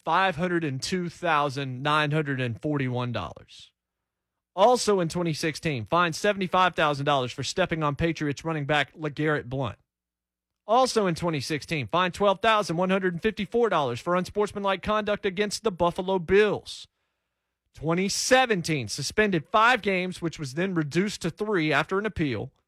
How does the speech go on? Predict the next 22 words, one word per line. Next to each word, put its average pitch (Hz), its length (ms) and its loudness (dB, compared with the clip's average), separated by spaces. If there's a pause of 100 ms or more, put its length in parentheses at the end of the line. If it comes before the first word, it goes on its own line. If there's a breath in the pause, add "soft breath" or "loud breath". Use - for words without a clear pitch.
(540)
for 170 80 -4
hitting 202 280 4
Chiefs - 360 -2
fullback 185 540 2
Anthony 196 400 -2
Sherman 143 640 0
illegally. 147 680 0 (760)
He 160 80 -10
gave 185 280 4
up 170 180 4
one 180 340 0
point 214 320 0
four 214 340 0
mil 190 540 2 (960)
because 180 320 2
of 170 120 -2
that 226 340 6
infraction. 127 560 -4 (680)
Also 240 460 4
in 151 80 0
twenty 147 260 -4
seventeen, 135 720 -2